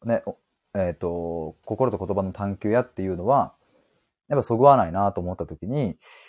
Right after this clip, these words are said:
まあ、自己探求パートナーみたいなこ-、感じにしてみたんですけれど、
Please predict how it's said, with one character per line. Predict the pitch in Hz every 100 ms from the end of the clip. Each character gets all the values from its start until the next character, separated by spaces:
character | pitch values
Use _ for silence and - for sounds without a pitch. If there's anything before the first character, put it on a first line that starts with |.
| -
ま | 110
あ、 |
自 | 95 101
己 | 117
探 | 113 123 117 104
求 | 113 110 107
パ | - 120
ー | 110
ト | 85
ナ | 104 143
ー | 123
み |
た | 92
い | 85
な | 85
こ-、 | 98 95
感 | - 98
じ | 92
に |
し | 87
て | 127
み | 127
た | 123
ん | 82
で |
す | 78 -
け | 80
れ | 76
ど、 | 101 95 -